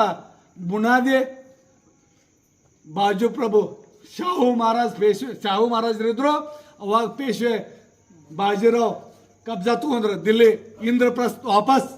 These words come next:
ಆತಲ್ರಿ? ಏ, ನಮ್ ಕೈಲಿ ಏನೂ ನೀಗಂಗಿಲ್ಲ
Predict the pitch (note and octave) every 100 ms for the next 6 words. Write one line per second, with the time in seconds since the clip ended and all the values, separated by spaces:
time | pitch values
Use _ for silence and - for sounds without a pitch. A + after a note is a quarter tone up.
0 | - _ _ _ _ _ _ _ _ _
1 | _ _ _ _ _ - A3 A#3 F4+ F4+
2 | F4+ D4 G3+ - - C#3+ - _ _ _
3 | _ - A#3+ C4+ C4 B3+ E4 E4+ F4 E4
4 | D#4+ E4+ D#4+ C4 B3+ C4 C4